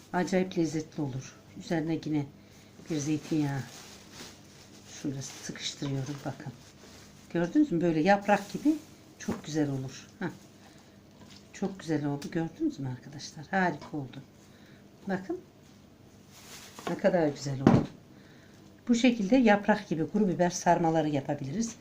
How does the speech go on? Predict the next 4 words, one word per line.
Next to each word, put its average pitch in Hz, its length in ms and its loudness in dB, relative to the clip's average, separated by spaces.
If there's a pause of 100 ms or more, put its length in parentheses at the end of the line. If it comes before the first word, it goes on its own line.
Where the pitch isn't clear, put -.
(340)
Fıstıklı. 156 680 -4 (1400)
Elimi 165 340 -4
bir 147 60 -8
yıkayayım. 185 520 -4